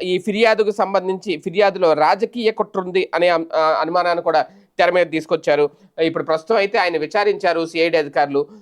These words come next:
మరొకసారి విజయసాయి రెడ్డిని విచారణకు పిలిచే అవకాశం ఉంది అని కూడా అర్థమవుతోంది. మరొకసారి వి-, విచారణకి, ఆ, పిలిస్తే సహకరించాలని కూడా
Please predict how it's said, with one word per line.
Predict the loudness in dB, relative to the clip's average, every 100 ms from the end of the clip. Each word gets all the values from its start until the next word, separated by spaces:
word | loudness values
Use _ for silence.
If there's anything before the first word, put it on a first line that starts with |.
| _ -2
మరొకసారి | 2 2 0 0 0 0 -4 _ _ _ -4
విజయసాయి | 2 2 2 0
రెడ్డిని | -2 -6 -6
విచారణకు | 2 2 2 -2
పిలిచే | -2 0 2
అవకాశం | 2 2 -2 0 -4
ఉంది | -2 2 2
అని | 2
కూడా | 2 2 0
అర్థమవుతోంది. | -2 0 0 2 0 2
మరొకసారి | 2 2 0 0 0
వి-, | -2 -4
విచారణకి, | -6 0 -2 -2 -6 -6 -6 _ _ -2
ఆ, | -2
పిలిస్తే | 0 -4 0 0
సహకరించాలని | 2 0 0 0 0 0 0
కూడా | 2 0